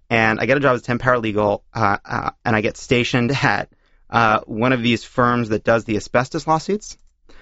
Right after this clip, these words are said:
So by day, I would fill out these asbestos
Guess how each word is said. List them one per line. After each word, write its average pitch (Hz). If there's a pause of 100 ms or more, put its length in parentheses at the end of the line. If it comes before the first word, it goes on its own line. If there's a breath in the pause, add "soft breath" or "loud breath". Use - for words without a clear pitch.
(180 soft breath)
So -
by 127
day, 135 (400)
I 123
would 120
fill 143
out 131
these 120
asbestos -